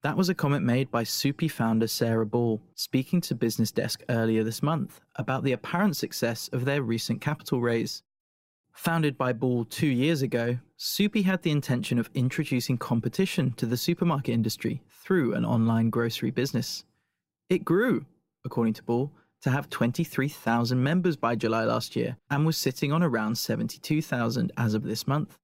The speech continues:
with eight and a half thousand grocery items on its virtual shelves.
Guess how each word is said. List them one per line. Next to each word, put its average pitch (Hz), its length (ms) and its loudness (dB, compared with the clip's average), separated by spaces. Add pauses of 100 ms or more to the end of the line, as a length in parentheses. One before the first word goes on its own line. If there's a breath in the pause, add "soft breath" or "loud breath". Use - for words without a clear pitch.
(260)
with 131 220 -2
eight 143 240 0
and 170 80 2
a 170 40 2
half 139 240 0
thousand 113 400 0
grocery 120 500 0
items 117 460 -2 (140)
on 120 160 2
its - 360 -2
virtual 139 480 -2
shelves. 135 600 -2